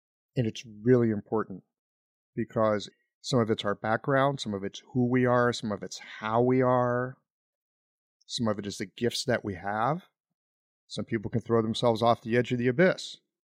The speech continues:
Other people will linger there forever. All right? I'm not saying one's better than the other. It's just different pathways through it. And we've talked a bit about how you evolve as a practitioner up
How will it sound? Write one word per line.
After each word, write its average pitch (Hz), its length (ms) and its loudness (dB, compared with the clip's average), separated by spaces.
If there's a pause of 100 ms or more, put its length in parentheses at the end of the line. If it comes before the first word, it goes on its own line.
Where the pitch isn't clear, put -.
(100)
Other 110 160 -2
people 113 640 2 (200)
will 104 320 -2
linger 117 320 4
there 104 280 2
forever. 101 800 -6 (1120)
All 107 80 -10
right? 107 120 -6
I'm 110 100 -2
not 127 180 4
saying 127 180 4
one's 120 220 4
better 113 260 4
than 107 160 0
the 110 120 2
other. 135 200 4
It's - 140 -10
just - 160 -8 (100)
different 113 340 2 (120)
pathways 104 880 -2 (160)
through 110 300 0
it. 85 80 -8 (1400)
And 120 160 2
we've 113 160 0
talked 127 540 2
a 123 100 0
bit 107 340 0
about 101 500 0 (1160)
how 127 220 2
you 117 180 4
evolve 110 400 2
as 110 120 -2
a - 40 -6
practitioner 117 760 -2
up 127 200 2